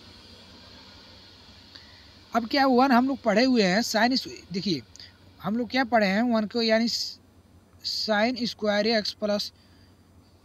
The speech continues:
cos square x is equal to one, ये फार्मूला हम लोग पढ़े हैं। तो इसके वन के स्थान पर हम लोग क्या लिख सकते हैं, sin square x plus cos square x,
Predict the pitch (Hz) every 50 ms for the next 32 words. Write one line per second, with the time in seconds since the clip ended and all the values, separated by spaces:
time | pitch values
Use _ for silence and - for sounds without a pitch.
0 | - - - 226 233 233 - 226 214 - - 220 208 208 226 240 220 - 214 190
1 | 185 185 220 208 180 233 208 196 180 147 127 117 - _ _ - 208 196 - 190
2 | 196 196 208 226 240 233 240 247 214 214 233 208 247 277 269 294 - _ - -
3 | - - - - - - - 349 320 254 220 - - - 262 233 240 269 277 240
4 | 269 247 - 247 247 247 233 233 240 247 247 - 254 262 262 240 - 220 190 190
5 | 180 - 202 202 226 240 233 - - 220 208 202 196 196 208 202 - - _ -
6 | 202 190 - - 226 240 233 226 202 - - 196 185 175 170 165 143 - -